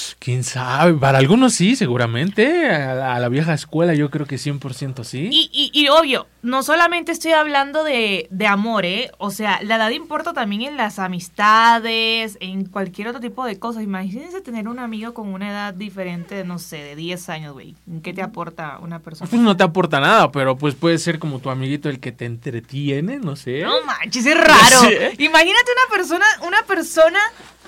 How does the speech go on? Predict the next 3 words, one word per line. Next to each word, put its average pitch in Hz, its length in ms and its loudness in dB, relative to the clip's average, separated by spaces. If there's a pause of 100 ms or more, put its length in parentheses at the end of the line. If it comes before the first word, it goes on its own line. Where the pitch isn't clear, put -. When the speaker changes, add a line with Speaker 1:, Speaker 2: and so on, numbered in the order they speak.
(200)
Speaker 2:
de 302 880 2 (340)
veinte 339 560 2
años 359 680 0